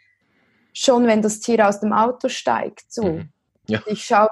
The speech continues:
Speaker 1: zu, wenn das Tier in die Praxis läuft und ich sehe den Besitzer, wie er das Tier führt und wie er mich begrüßt, wie das Tier mich begrüßt. Ich meine, das ist, sind schon die großen Unterschiede zu Beginn.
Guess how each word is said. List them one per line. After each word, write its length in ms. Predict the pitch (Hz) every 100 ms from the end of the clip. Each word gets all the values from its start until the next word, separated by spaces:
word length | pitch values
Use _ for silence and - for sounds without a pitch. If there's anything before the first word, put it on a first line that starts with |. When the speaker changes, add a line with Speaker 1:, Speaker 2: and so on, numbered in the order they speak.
| -
Speaker 1:
zu, 240 | 233 233
wenn 160 | 226 226
das 220 | 214 -
Tier 240 | 247 226
in 100 | 220
die 100 | 214
Praxis 560 | 214 - 220 - - 240
läuft 380 | 247 220 196 214
und 120 | 202
ich 160 | 208 -
sehe 180 | 233
den 180 | 220 214
Besitzer, 560 | 214 208 240 254 - 233
wie 100 | 214
er 80 | 214
das 180 | 220 -
Tier 220 | - 233
führt 500 | - - 254 254 -
und 140 | 208
wie 100 | 208
er 60 | 214
mich 240 | 233 240
begrüßt, 480 | - - 226 226 220
wie 100 | 214
das 140 | 214 214
Tier 220 | 269 254
mich 180 | 247 -
begrüßt. 580 | - 226 226 - - -
Ich 80 | 226
meine, 160 | 247
das 160 | 247 -
ist, 160 | 262 -
sind 240 | 277 262
schon 160 | 269 254
die 140 | 240
großen 360 | 240 247 247 233
Unterschiede 540 | 240 220 240 226 220
zu 100 | 208
Beginn. 460 | 208 208 233 185